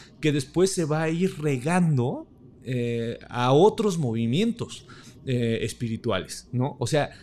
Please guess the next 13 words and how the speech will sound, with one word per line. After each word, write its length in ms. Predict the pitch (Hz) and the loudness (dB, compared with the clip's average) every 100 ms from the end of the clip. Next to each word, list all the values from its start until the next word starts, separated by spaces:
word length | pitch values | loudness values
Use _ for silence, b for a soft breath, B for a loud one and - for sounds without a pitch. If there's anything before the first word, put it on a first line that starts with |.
| B - | B -16
se 200 | - 151 | -4 0
va 100 | 147 | 4
a 20 | |
ir 100 | 190 | 4
erco-, 360 | 202 - 139 - | 4 2 -6 -4
incorporando 800 | 139 131 131 120 143 160 170 151 | -4 -2 -2 -2 -2 0 -2 -2
porque 240 | 147 - | -4 0
el 100 | 135 | 0
espiritismo 800 | 131 131 - 135 135 170 165 170 | 0 -2 -6 -4 -4 -6 -6 -6
le 140 | 151 127 | -6 -6
dio 260 | 151 - - | -4 -4 -2
otra 380 | 175 185 160 - | -2 -2 -6 -4
cualidad 600 | 135 123 123 123 143 | -4 -4 -8 -4 -4